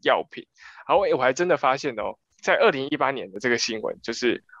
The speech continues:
污水处理厂只滤掉七趴，研究发现止痛药正在入侵全球的河川。那这个新闻啊，其实也是，这是，也是国际发现的哦。它就各个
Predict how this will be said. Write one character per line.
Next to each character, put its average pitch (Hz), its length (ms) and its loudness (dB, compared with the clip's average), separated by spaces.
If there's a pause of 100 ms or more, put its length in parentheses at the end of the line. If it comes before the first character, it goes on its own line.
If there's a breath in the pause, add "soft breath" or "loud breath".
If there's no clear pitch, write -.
(120)
污 247 140 2
水 139 200 2
处 143 200 -8
理 160 100 -2
厂 131 260 -4
只 - 140 -12
滤 147 180 -4
掉 131 180 2
七 123 260 -6
趴， 117 320 -2 (320 soft breath)
研 139 200 0
究 190 160 2
发 156 220 2
现 139 260 -4 (120)
止 - 60 -20
痛 147 220 -4
药 139 160 0
正 143 200 -6
在 139 120 -2
入 147 200 -4
侵 135 240 -10
全 123 280 -8
球 110 180 -2
的 110 120 -6
河 107 240 -4
川。 107 300 -4 (180)
那 190 180 0
这 196 160 -4
个 147 160 2
新 156 280 -6
闻 113 220 -2
啊， 113 160 2
其 127 160 -10
实 120 280 -8
也 104 120 -6
是， 127 480 -4 (320)
这 165 100 -4
是， 151 160 -8
也 127 120 -6
是 160 160 -6
国 123 240 -6
际 151 160 -6
发 110 220 0
现 - 240 -8
的 - 80 -6
哦。 - 180 -6
它 127 120 -4
就 123 300 -2 (220)
各 185 200 4
个 113 360 -4